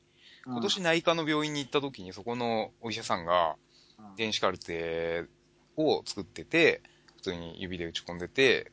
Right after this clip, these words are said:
Speaker 2: で、昔だったらさ、カルテ書いてたじゃない。
Speaker 1: ああ。
Speaker 2: 紙にボールペンでベーって。
Speaker 1: <clears throat> うんうん。
Speaker 2: で、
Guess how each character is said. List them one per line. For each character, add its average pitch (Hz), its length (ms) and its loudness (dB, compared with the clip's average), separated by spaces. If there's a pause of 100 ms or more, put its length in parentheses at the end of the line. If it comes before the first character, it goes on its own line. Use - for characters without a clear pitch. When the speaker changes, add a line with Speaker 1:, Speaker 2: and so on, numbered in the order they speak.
Speaker 2:
で、 95 140 -4
昔 147 320 0
だ 175 60 6
っ - 20 6
た - 160 0
ら 82 60 0
さ、 80 340 0
カ 180 140 0
ル 165 80 -2
テ - 140 -4
書 160 100 2
い 127 40 4
て 95 80 -4
た 80 120 -6
じ 76 40 -14
ゃ 76 40 -18
な 76 80 -20
い。 - 20 -20 (460)
Speaker 1:
あ 104 560 -2
あ。 - 40 -20
Speaker 2:
紙 95 200 -8
に 85 80 -14
ボ 85 140 -10
ー - 20 -8
ル 82 60 -16
ペ 90 80 -8
ン 87 60 -10
で 85 60 -14
ベ 87 200 -6
ー 85 80 0
っ 87 40 2
て。 165 320 4
Speaker 1:
<clears throat> - 40 -10
う 127 60 0
ん 101 240 -2
う 87 40 -10
ん。 82 60 -16 (320)
Speaker 2:
で、 95 360 0